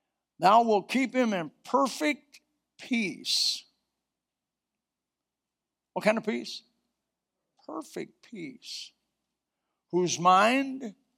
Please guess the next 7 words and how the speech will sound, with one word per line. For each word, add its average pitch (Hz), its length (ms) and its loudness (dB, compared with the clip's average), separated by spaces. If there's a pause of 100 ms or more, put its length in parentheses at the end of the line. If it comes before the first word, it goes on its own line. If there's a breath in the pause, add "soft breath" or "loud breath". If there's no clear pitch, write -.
(480)
is 160 200 0
stayed 160 920 2 (400)
on 156 400 2
thee." 147 420 -6 (2000)
Why? 151 480 2 (1700)
Why? 170 400 -4 (1800)
"Because 156 880 2